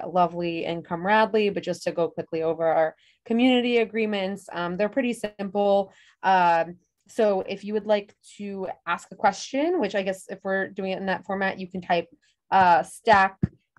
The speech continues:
into the chat, just like I ju-, just did, and we can call on you and help facilitate that, um,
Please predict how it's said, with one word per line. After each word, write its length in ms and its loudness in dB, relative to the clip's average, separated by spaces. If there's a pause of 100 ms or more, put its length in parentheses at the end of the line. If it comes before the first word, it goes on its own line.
into 840 -6 (100)
the 120 -6
chat, 420 2
just 240 -6
like 160 -6
I 100 2
ju-, 260 -6 (200)
just 300 -2
did, 280 6
and 260 -2
we 180 -6
can 320 -8
call 180 -2
on 180 -2
you 100 -2
and 120 -4
help 200 -6
facilitate 480 -6
that, 240 0 (420)
um, 300 0